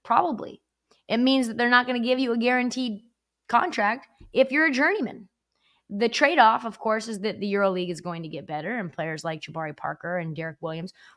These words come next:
will settle into having long, productive European careers. And let's be honest, Europe isn't so bad. It's a nice place to live. Uh, and for fans, EuroLeague's more accessible than ever on E S P N. They broadcast a ton of games.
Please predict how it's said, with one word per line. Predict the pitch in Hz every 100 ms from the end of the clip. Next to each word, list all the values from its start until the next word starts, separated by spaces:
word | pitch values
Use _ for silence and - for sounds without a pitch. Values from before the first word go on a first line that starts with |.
| -
will | 190 190
settle | - 165 170
into | 170 170 175
having | 165 165 165 156
long, | 165 165 165
productive | 175 160 - 170
European | 165 160 - 165
careers. | 160 170 165 214
And | 262
let's | 285
be | - -
honest, | 254 196 -
Europe | 202 202
isn't | 196 180
so | - 185
bad. | 214 - - _ _ _ _
It's | - -
a | _ -
nice | 180 160
place | - 156
to | 220
live. | 226 - _ _ _ _ -
Uh, | 226 214 208 -
and | 208 190 226 - - _ _ _ -
for | 202 180
fans, | - 226 180 226 - - _ _ _
EuroLeague's | 180 190 185 190 160
more | 185
accessible | 180 - 185 180 170
than | 165
ever | 220 294
on | 262 233
E | 208
S | 190
P | - 262
N. | 285 294 277 _ _ -
They | 180
broadcast | 175 170 165 170 165
a |
ton | 180 165
of | 170
games. | 214 233 226